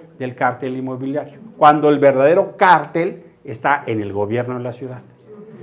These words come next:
Entonces es muy importante porque lo intentaron como una estrategia de despre-, de descrédito. Miente, miente, que algo queda.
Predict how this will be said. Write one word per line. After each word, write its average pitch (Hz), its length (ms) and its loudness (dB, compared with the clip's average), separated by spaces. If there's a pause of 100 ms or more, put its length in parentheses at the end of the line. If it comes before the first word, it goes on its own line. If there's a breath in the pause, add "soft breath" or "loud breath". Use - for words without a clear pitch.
(100)
Entonces 180 260 -8
es 208 180 2
muy 240 160 -2
importante 202 720 -2 (180 loud breath)
porque 151 380 -2
lo 156 140 2
intentaron 160 600 0
como 175 220 -2
una 190 160 2
estrategia 170 540 -4
de 151 180 -4
despre-, 156 680 -4
de 139 160 -8
descrédito. 160 540 -6 (300 loud breath)
Miente, 190 540 2
miente, 175 500 -4
que 135 100 -8
algo 131 360 -6
queda. 160 340 -10